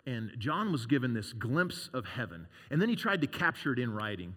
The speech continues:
Have you guys ever gotten a picture that you tried to find the words to articulate and you just, you struggle with it? Like, John captured all of these,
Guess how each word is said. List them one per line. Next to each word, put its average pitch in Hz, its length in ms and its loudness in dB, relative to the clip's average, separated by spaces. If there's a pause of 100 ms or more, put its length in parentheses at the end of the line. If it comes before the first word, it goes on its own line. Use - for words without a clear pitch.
(120)
Have - 160 -10
you 254 40 2
guys 233 120 6
ever 196 160 4
gotten 147 200 4
a 107 60 -2
picture 151 400 -2
that 123 140 0
you 123 100 -2
tried 143 360 0
to 120 60 -2
find 127 300 0
the 110 80 -2
words 117 460 -2
to 127 100 -6
articulate 113 480 -4
and 113 80 -4
you 120 100 -2
just, 127 140 -10
you 139 80 -6
struggle 139 460 -2
with 147 180 0
it? 156 140 -4 (440)
Like, 127 200 -2
John 147 520 6 (380)
captured 175 520 0 (100)
all 202 360 2
of 147 160 2
these, 143 300 2